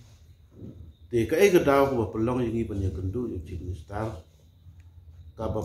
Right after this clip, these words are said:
pen ung dum yang i ha ka jing ye de bat ka jing. Ah, bom la ban siu tulop. Haswa jong ke ni ka, bet kelap. Nama pitip hi ba ka ha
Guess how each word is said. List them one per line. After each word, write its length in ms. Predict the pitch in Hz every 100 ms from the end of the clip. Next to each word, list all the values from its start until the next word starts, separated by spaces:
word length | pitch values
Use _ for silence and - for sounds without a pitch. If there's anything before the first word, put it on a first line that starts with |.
| -
pen 160 | 113
ung 160 | 110 107
dum 240 | 131 135
yang 160 | 123 110
i 320 | 113 117 107
ha 160 | 95 95
ka 160 | 92
jing 320 | 92 95 95
ye 80 | 92
de 240 | 101 104 95
bat 240 | 92 -
ka 80 | 90
jing. 320 | 90 107 147 - - - - - - - - - -
Ah, 480 | - 98 98 92 82
bom 320 | - 113 117
la 320 | 117 123 101 107
ban 160 | 101
siu 320 | 95 120 113
tulop. 400 | 101 101 107 107 - - - - _ - _ - - -
Haswa 480 | 151 165 143 135 135
jong 160 | 120 110
ke 80 | 107
ni 160 | 98
ka, 320 | 92 95 127 - _ _ _
bet 240 | - - 92
kelap. 240 | - 90 - _ _ _
Nama 320 | - 101 101 98
pitip 320 | 95 - -
hi 240 | 110 127
ba 240 | 113 104 -
ka 320 | 101 92 - - - - - _
ha 400 | 98 104 101 98